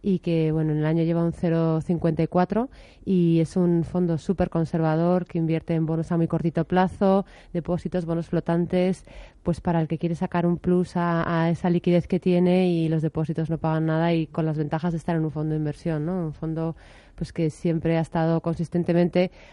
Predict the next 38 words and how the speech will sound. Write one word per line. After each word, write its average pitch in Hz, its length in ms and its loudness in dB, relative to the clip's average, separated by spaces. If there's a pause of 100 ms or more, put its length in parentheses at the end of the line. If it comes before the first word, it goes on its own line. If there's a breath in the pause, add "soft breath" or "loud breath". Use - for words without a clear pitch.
a 180 120 0
todos 180 200 2
los 170 140 -4
plazos 170 340 2
en 180 60 4
el 170 80 2
primer 165 280 2
decil, 180 300 0
con 165 160 -2
lo 156 80 0
cual 165 240 0
es 165 140 -2
un 165 80 0
fondo 170 320 0
que 165 320 2 (340 loud breath)
no 175 80 2
es 160 80 -4
que 180 80 0
este - 140 -2
año 170 80 4
lo 165 80 6
esté 160 140 0
haciendo 160 200 2
muy 156 80 4
bien 160 160 4
y 160 60 2
vaya 160 100 4
al 151 60 2
primera 160 240 2
categoría, 165 400 2
sino 170 200 -2
que 160 140 -4
siempre 156 540 -4
es 143 100 -8
un 160 80 -6
fondo 156 220 -4
que - 80 -8
está, 151 340 -6